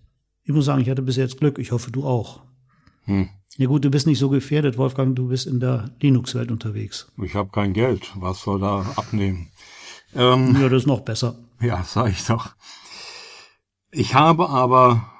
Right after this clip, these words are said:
Speaker 2: eine andere Geschichte und da muss ich sagen, endlich, negativ betrachtet endlich. Ich hab's ja schon lange erwartet. Wir sprechen von den Klugmessern, von diesen Smart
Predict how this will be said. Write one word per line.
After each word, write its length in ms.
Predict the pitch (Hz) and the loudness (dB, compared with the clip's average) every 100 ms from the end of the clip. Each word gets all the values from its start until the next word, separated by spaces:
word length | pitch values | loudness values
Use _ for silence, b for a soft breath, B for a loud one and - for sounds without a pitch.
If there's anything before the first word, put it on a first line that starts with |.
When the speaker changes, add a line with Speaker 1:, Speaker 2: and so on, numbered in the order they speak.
| B | B
Speaker 2:
eine 220 | 120 98 | -4 -2
andere 300 | 82 90 120 | 0 -2 -2
Geschichte 500 | 127 120 - 135 - | -2 -4 -6 -6 -6
und 140 | 160 139 | -6 -4
da 80 | 117 | 0
muss 140 | 117 | 0
ich 100 | 104 | -2
sagen, 300 | 107 104 117 | -4 -6 -6
endlich, 960 | - 120 131 139 139 98 190 - - - _ _ _ | -2 0 2 0 0 0 0 0 -6 -20 _ _ _
negativ 760 | - 90 98 113 101 - 90 - | -6 -2 -2 -2 -4 -4 -6 -6
betrachtet 580 | 98 - 90 85 - 92 | -12 -8 -8 -8 -10 -12
endlich. 400 | 92 87 85 85 | -10 -10 -12 -12
Ich 160 | 87 | -8
hab's 140 | 120 - | -8 -6
ja 100 | 131 | -6
schon 180 | 135 135 | -4 -4
lange 220 | 135 104 | -2 -4
erwartet. 520 | 85 82 80 - - - B B B B B B B | -4 -6 -10 -12 -20 -20 B B B B B B B
Wir 240 | - 110 123 | 0 2 2
sprechen 560 | - 131 139 156 139 | 0 -2 -2 0 -2
von 220 | 123 127 | 0 0
den 180 | 123 120 | 0 -2
Klugmessern, 800 | 117 135 143 104 92 - 87 82 | -2 -2 0 0 0 -2 -8 -10
von 200 | - 95 | -6 -4
diesen 280 | 95 90 95 | -4 -4 -6
Smart 560 | - 101 101 131 - | -6 -2 0 0 -4